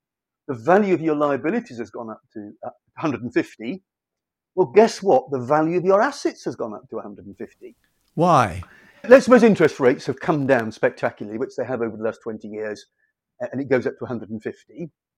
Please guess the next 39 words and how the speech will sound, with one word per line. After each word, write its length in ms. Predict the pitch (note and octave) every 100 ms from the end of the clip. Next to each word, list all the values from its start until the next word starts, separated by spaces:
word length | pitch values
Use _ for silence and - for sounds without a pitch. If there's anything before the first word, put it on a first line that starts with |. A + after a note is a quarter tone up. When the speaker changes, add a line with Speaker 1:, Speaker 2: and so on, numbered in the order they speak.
| _ -
Speaker 1:
The 80 |
value 600 | C3 A#2 F#3 A#3+ A#3 G#3
of 220 | E3 A#2 B2+
the 180 | C3+ D3+
matching 680 | C3+ E3 A3+ - - F3 D#3+
assets, 680 | E3+ - G#2+ F#3+ - _ _ _ _ _ _ _
which 160 | B2+ -
are 60 |
fixed 380 | A3 F#3 F#3 -
rate 240 | D#3+ D#3
bonds, 320 | C3 D#3 D3+ -
index 400 | A#3 A3+ C3 -
linked 200 | B2 B2+
bonds, 220 | A#2+ C3+ - _ -
has 220 | C4+ G#3+
also 460 | C#4 D4+ - C#3+
gone 300 | A#2+ C3 A#2
up. 180 | G#2+ A#2+ _ _ - E3+
I 120 | E3+
don't 180 | F3+ A#3
date 340 | E3 E3 D#3+
precisely 640 | - D#3 G#3 F3 E3+ - C3
one 240 | C#3 C3+
for 140 | B2 C#3
one, 160 | C3
but 100 | C#3
it's 100 | F3+
also 260 | G3 E3+ C3
gone 180 | A#2+ A2
up 120 | -
to 60 |
a 40 | A2+
hundred 200 | A2+ G#2
and 120 | A2
fifty 360 | C3 - A2+ B2 _ _ -
because 340 | - E3+ D3+ - _ _ _ -
fixed 280 | A3+ - G3
rate 300 | F3+ - A#2+
bonds 380 | D3 C3 B2+